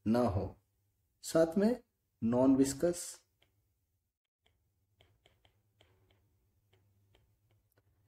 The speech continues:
incompressible का मतलब density जो रो है ना, वो uniform रहती है, constant रहती है।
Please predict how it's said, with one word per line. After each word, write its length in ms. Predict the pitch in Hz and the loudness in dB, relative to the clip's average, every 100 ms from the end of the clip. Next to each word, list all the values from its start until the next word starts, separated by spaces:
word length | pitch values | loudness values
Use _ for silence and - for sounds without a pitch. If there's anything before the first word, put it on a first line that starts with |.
| _ - | _ -8
incompressible 840 | 175 262 147 170 165 175 175 170 165 | -6 -2 0 2 4 4 4 4 4
का 100 | 180 | 2
मतलब 380 | 180 214 220 147 | -2 -2 -2 0
density 480 | 123 135 - - 165 | 0 -2 -2 0 2
जो 180 | 147 | 4
रो 180 | 151 151 | 4 4
है 80 | 165 | 4
ना, 140 | 214 285 - _ _ _ _ _ _ _ 131 | 0 -2 -6 _ _ _ _ _ _ _ 0
वो 220 | 139 156 | 2 4
uniform 540 | 120 123 135 143 151 147 | 4 4 2 2 0 0
रहती 220 | - 262 | 0 -2
है, 60 | 269 | -2
constant 540 | 156 123 - 123 107 98 | -2 -2 -4 -6 -6 -6
रहती 240 | 90 | -12
है। 60 | - | -14